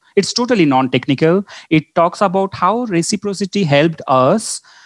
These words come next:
build a team from scratch. And it has grown from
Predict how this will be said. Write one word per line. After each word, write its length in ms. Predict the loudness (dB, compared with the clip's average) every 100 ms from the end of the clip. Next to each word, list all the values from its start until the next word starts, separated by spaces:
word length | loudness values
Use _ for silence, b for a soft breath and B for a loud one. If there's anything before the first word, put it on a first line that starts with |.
| b -6
build 240 | 2 4 4
a 100 | 2
team 420 | 2 4 4 2
from 300 | 0 0 0
scratch. 800 | -4 -2 2 4 2 0 -6 -12 _ b b b b 0
And 760 | 4 4 6 4 4 4 4
it 120 | 2
has 200 | 2 2
grown 480 | 0 -2 0 0 -2
from 380 | -4 -4 -2 -4